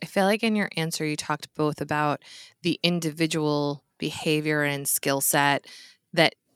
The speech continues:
needs some developing in terms of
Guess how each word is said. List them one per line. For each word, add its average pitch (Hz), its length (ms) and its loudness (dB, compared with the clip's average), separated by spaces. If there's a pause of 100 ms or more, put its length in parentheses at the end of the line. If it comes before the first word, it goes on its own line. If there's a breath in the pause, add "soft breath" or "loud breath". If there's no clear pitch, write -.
(140)
needs 160 420 0
some 139 500 2
developing 147 920 0
in 147 160 -2
terms 135 340 -4
of 127 220 -6